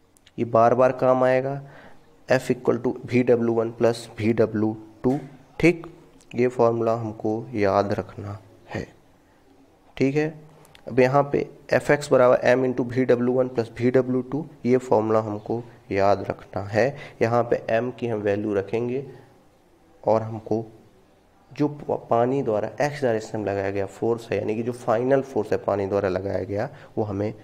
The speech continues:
मिल जाएगा, क्योंकि बाई डायरेक्शन में, बाई के, बाई, क्योंकि पानी एक पर्टिकुलर एंगल से निकल रहा है, यानी ऊपर से भी निकलता है और इधर दूसरे साइड से भी निकलता है, तो बाई कंपोनेंट जो है वो अपने को almost वैलिड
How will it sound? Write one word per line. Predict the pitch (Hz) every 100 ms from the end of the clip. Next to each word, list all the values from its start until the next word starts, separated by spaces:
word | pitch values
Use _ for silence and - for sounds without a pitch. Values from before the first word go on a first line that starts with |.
| -
मिल | 113 131
जाएगा, | 123 110 101
क्योंकि | 110 - - -
बाई | 131 123 120
डायरेक्शन | 123 120 120 -
में, | 110 110
बाई | 107 110 120
के, | 117 113 123 - - _ _ _ _ _ _ _ _ _ _ _ 120
बाई, | 113 117
क्योंकि | 110 - 139 135
पानी | - 123 127 131
एक | 135
पर्टिकुलर | 123 123 139 139 127
एंगल | - 123 127
से | 139 127
निकल | 113 107
रहा | 107 110
है, |
यानी | 113 123 -
ऊपर | 120 139 135
से | 147
भी | 139
निकलता | 131 127 123 120 127
है | 131 127 135 - - -
और | 113 110 -
इधर | 120 123 120 - - - -
दूसरे | 117 120 143
साइड | 139 139 135
से | 135
भी | 127
निकलता | 120 117 113 113
है, |
तो | 135
बाई | 127 120 117 135
कंपोनेंट | 135 123 120 120
जो | 113 107
है | 110 139 - -
वो |
अपने | 139 139 139
को | 139 131
almost | 123 127 127
वैलिड | 113 113 123